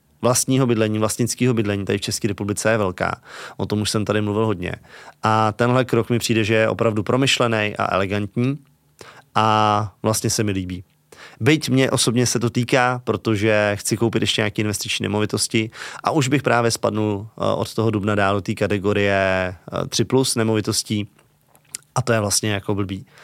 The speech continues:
Ale na druhou stranu, když se na to podívám čistě nesobecky, tak, eh, bych řekl, že tenhle krok je dobrý a že by mohl svým způsobem, eh, pomoct. A že by mohl možná ulehčit od toho dubna dál situaci, eh, těm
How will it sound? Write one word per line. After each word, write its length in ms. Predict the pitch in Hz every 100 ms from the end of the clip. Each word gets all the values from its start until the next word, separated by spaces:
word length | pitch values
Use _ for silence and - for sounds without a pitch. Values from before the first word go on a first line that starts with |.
| - - -
Ale 120 | 117
na 60 | 120
druhou 180 | 123
stranu, 260 | 123 127 123
když 140 | 120
se 100 | -
na 100 | 120
to 100 | 110
podívám 580 | 110 113 113 117 110 98 - -
čistě 360 | - 117 - 131
nesobecky, 800 | 117 - 113 113 - - 120 117 _ _ - - - _
tak, 320 | 110 104 -
eh, 40 | 117 107 104 98
bych 180 | 98 104
řekl, 200 | 101 90
že 80 | 90
tenhle 220 | 90 90
krok 200 | - 85
je 80 | 87
dobrý 340 | 85 92 90 - _ _ _ -
a 400 | 98 95 92 92 - -
že 120 | 110
by 100 | 107
mohl 380 | 110 120 135 120
svým 200 | - 113
způsobem, 800 | - 117 - 98 98 90 95 110
eh, 120 | - 95 -
pomoct. 500 | 98 90 85 - - - - -
A 80 | 120
že 80 | 123
by 100 | 139
mohl 180 | 143 127
možná 300 | 127 123 113
ulehčit 440 | 110 101 - 107
od 120 | 101
toho 200 | - 104
dubna 260 | 104 101 107
dál 360 | 95 92 92 98 - - -
situaci, 840 | - 120 127 110 - 101 90 90 _ -
eh, 280 | 98 98 98
těm 440 | - 104 92 92